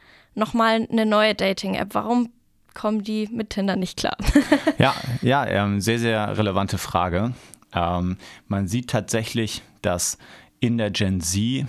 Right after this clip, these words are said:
Speaker 2: immer mehr Nutzer und Nutzerinnen abwandern von den etablierten Plattformen.
Speaker 1: Mhm.
Speaker 2: Es gibt auch Umfragen, die zeigen, dass über neunzig Prozent der, äh, Nutzer in der Gen Z mit den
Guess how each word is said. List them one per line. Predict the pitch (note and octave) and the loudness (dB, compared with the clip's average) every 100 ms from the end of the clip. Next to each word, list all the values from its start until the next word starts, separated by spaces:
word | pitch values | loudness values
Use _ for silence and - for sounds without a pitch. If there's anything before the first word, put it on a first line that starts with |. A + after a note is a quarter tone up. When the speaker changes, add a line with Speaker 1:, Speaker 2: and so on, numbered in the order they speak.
| - - _ | -8 -20 _
Speaker 2:
immer | A#2 A#2+ G#2 | 0 0 0
mehr | G2 G2 G#2 G2+ G#2+ - - _ | 0 0 0 -2 -6 -18 -20 _
Nutzer | A2 A2+ A2+ | -2 0 0
und | G#2 | 0
Nutzerinnen | A2 - F#2 F#2+ F#2 F#2+ - | -2 -2 0 2 0 -4 -4
abwandern | - G#2 - - E2 E2+ F2+ A#2 D3 D3 | -2 -2 -2 -2 0 0 0 0 -2 -6
von | - G2+ | -4 -2
den | F#2 C#2 | 0 -2
etablierten | D#2+ F2+ E2 F#2+ - F2 | -2 -4 -2 -4 -2 -4
Plattformen. | - E2 - A#2 B2+ D#3 - | -2 -4 -2 -2 -2 -4 -4
Speaker 1:
Mhm. | A#3 G#3 A3 | -4 0 0
Speaker 2:
Es | A#3 C4 | 0 0
gibt | A2+ | 0
auch | F#2 | -2
Umfragen, | - A2 A2+ - F#2+ F#2 F#2 | 0 -2 -2 -2 -2 0 -2
die | E2+ | -4
zeigen, | - G#2 G2+ F#2+ | 0 0 2 0
dass | F2 | -2
über | - A#2+ A2 G2 - | -2 0 0 -2 -2
neunzig | A#2 C3 - A2+ | -2 0 -2 -6
Prozent | - A2+ - G#2+ A2 - - - - - | -4 -4 0 2 2 -2 -14 -20 -20 -2
der, | F#2+ F2+ F2+ F#2 - F2+ F2+ F2+ - | 0 2 0 0 -2 0 0 -2 -4
äh, | - | -2
Nutzer | A#2 A#2+ A#2 F#2+ | -2 0 0 0
in | F#2+ | 0
der | F2+ | 0
Gen | F#2+ F#2 | 0 -2
Z | F2+ A2 A2 C3 - - - _ _ | 0 0 0 -2 -6 -16 -20 _ _
mit | - G#2 - | -2 -2 -2
den | F#2+ F#2+ F#2 | -2 0 -2